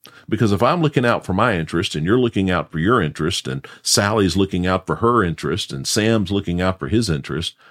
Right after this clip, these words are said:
well, there's going to be division. When you see division, it's always the result of worldly wisdom.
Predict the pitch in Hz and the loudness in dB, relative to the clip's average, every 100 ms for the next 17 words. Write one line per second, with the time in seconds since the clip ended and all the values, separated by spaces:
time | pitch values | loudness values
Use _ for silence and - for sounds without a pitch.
0 | - 87 104 101 101 90 98 107 117 120 | -6 0 2 2 2 2 2 2 2 2
1 | 123 127 143 - - - - - 85 101 | 2 0 -2 -4 -12 -20 -20 -6 0 2
2 | 170 226 - 202 143 95 78 95 92 - | 2 0 0 -2 -2 -4 0 2 2 0
3 | - - _ _ _ _ - 95 - _ | -8 -18 _ _ _ _ -4 -4 -6 _
4 | - 139 151 143 113 90 78 - 80 82 | 0 4 4 4 2 0 -2 -4 0 0
5 | 76 87 69 57 - 82 76 69 80 92 | 0 0 -2 -8 -10 -6 -6 -6 -2 0
6 | 76 62 62 57 - _ 71 76 67 - | 0 -4 -10 -12 -14 _ -4 -2 -4 -12